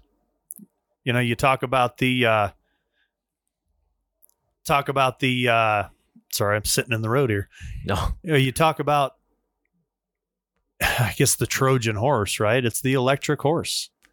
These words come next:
Speaker 2: They ride in on
Speaker 1: Yeah.
Speaker 2: that. They, they lower, they change the standards. They make it all look terrible.
Speaker 1: Right.
Speaker 2: So then they can ride in on an electric horse and push this narrative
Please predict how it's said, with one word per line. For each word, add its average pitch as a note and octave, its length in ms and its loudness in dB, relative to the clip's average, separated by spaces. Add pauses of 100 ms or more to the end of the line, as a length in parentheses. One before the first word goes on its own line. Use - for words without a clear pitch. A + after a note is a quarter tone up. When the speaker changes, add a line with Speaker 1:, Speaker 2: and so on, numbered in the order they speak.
(160)
Speaker 2:
They A2+ 100 -2
ride C#3 320 2
in D#3 140 2
on D3 140 2
Speaker 1:
Yeah. - 40 0 (200)
Speaker 2:
that. C3+ 60 -6
They, A#2 180 4
they A#2 260 0
lower, D3 500 2
they A#2 140 0
change F#3+ 420 2
the D#3+ 140 0
standards. A2+ 680 0
They A2 120 -2
make B2+ 240 0
it B2 60 2
all A#2+ 200 2
look A#2 240 0 (100)
terrible. G#2 540 0 (160)
Speaker 1:
Right. F2+ 220 0 (160)
Speaker 2:
So B2 180 0
then A#2+ 140 0
they A#2 120 2
can A2 160 -2
ride B2 300 2
in C3 120 0
on B2+ 120 0
an A#2+ 60 0
electric A#2 420 0
horse G#2 260 0
and G2+ 120 -8
push - 280 0
this - 220 -2
narrative A2+ 500 0